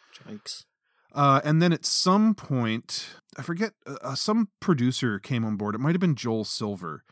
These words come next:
Speaker 2: and wanted to turn it into a television series. So eventually, I believe sometime in the late nineties, T S R sold the game to Wizards of the Coast, which is the company that makes, like, Magic: The Gathering.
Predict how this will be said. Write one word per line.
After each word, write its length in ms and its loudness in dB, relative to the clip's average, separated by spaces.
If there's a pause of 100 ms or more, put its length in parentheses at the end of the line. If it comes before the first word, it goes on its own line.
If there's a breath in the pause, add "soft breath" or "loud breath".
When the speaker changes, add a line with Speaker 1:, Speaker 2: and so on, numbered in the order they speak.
(220 soft breath)
Speaker 2:
and 200 -2
wanted 240 0
to 80 -6
turn 240 -4
it 80 -4
into 240 -4
a 40 -12
television 600 -8
series. 540 -10 (580 soft breath)
So 180 6
eventually, 840 2
I 100 0
believe 340 2
sometime 400 2
in 80 2
the 60 0
late 260 -2
nineties, 640 -4
T 260 -2
S 200 -2
R 180 0
sold 420 -2
the 80 -2
game 360 -2
to 120 -8
Wizards 420 -6
of 60 -10
the 60 -10
Coast, 380 -6
which 160 -8
is 100 -8
the 60 -12
company 340 -6
that 120 -8
makes, 300 -10
like, 180 -8
Magic: 360 -8
The 60 -12
Gathering. 560 -8